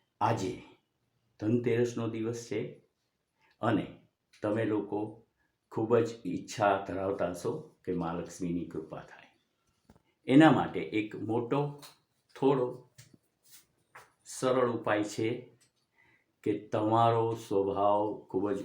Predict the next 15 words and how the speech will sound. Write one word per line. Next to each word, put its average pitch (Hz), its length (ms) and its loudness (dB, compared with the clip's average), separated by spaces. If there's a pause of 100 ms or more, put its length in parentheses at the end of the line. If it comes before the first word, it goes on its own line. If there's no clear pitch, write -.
ઉદાર 98 460 0 (1080)
અને 120 300 2 (1000)
ખૂબ 104 280 0 (300)
જ 95 100 2 (460)
મદદરૂપ 98 760 0
થવાનો 98 640 -2 (640)
અને 135 400 6 (320)
વિશ્વાસ 92 760 -4
કેળવવાનો 73 540 -6
રાખો. - 420 -16 (600)
એવા 117 220 4
ચાર 117 340 4
મિત્રોનો 107 500 0
વિશ્વાસ 92 500 -4
કેળવી 104 760 -4